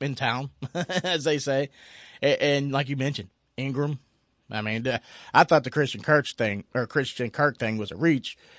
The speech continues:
but hey, this is working, and I'm cool with that. <laughs> But, uh, it, it's the, the one thing that I was concerned about in this game was the,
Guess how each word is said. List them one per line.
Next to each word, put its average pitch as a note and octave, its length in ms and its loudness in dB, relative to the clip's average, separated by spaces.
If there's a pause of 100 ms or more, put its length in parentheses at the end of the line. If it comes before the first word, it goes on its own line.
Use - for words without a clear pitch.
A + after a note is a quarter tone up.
(140)
but A#2 240 2 (160)
hey, A#2 300 0
this D3+ 160 0
is A#2+ 100 -4
working, A2+ 340 0 (140)
and B2 160 -4
I'm C#3 100 -2
cool D#3 200 2
with B2+ 140 0
that. F#2+ 200 -2 (920)
<laughs> - 20 -
But, D#3+ 440 4
uh, C#3+ 220 2 (800)
it, D#3+ 240 6
it's - 440 -2 (1080)
the, E3 180 -2
the D#3 200 -2
one F3+ 260 2
thing E3+ 300 6
that D3 240 6
I C#3+ 40 4
was C3 160 0
concerned C#3+ 680 0
about F2 320 -6 (100)
in A#2 140 -4
this G#2 180 -4
game F2+ 300 -4 (580)
was A#2+ 200 -2
the, A2 400 -6